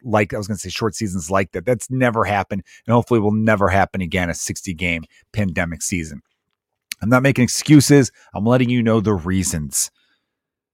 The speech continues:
I wish people had more of that mindset. I remember having a coach once that was like, "What's your excuse this time?" I'm like, "I don't have an excuse. I have a reason. Do you wanna hear the reason?" He didn't like that,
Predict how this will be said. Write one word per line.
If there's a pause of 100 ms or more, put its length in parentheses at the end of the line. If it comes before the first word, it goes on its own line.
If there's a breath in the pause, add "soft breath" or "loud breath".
(220)
I
wish
people
had
more
of
that
mindset.
I
remember
having
a
coach
once
that
was
like,
"What's
your
excuse
this
time?"
I'm
like,
"I
don't
have
an
excuse.
I
have
a
reason.
Do (220)
you
wanna
hear
the
reason?" (540)
He
didn't
like
that,